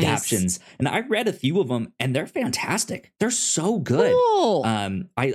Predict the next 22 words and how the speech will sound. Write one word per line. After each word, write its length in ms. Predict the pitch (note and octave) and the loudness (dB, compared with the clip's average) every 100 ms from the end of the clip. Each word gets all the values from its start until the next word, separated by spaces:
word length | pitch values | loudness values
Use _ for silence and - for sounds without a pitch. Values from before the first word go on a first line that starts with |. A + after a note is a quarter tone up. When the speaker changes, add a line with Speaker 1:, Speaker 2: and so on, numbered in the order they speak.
| - | -2
Speaker 1:
I 80 | C3 | -4
liked 340 | G#2+ A#2+ - | -2 -4 -2
them 240 | A2 A2 G#2 | -2 0 0
a 80 | |
lot. 420 | F#2+ F2+ F2+ F2+ - _ - | -2 -2 -2 -4 -10 _ -4
I 80 | A2+ | -2
would 160 | A2 | -2
highly 400 | F#2 - G#2+ G#2 | -2 -2 -4 -2
recommend 680 | F#2+ F#2 F#2 F2 E2+ F2 - _ _ F#2 | -2 -2 -2 0 0 -2 -6 _ _ -2
those. 600 | F#2+ F#2 F2 E2+ E2+ - _ _ _ | 0 0 0 -2 -6 -8 _ _ _
Um, 480 | G2 F#2 F2+ F2 F2+ _ _ _ _ _ _ _ - - _ | -4 -2 -4 -6 -8 _ _ _ _ _ _ _ -20 -20 _
and 100 | C3 | -2
then 120 | C3 B2+ | -2 0
in 260 | F#3+ G#3+ | 0 0
that 240 | D#3 D3+ F#2+ | -2 -4 -4
vein, 520 | F#2+ G#2 G2 F2+ F#2 - - - - | -2 0 0 -2 -2 -8 -10 -10 -10
<sighs> 400 | - B2 - - | -14 -16 -14 -6
there 160 | A2 A#2 | -2 0
was 200 | B2+ C#3 | -2 -2
this 420 | D#3+ - - - _ _ _ _ _ | -2 -2 -4 -8 _ _ _ _ _
web 540 | G#2+ G#2 G#2+ G#2 G#2 | -2 0 0 -2 -4
comic 720 | - - F2 E2 G1+ - - | -6 -4 -4 -4 -6 -8 -12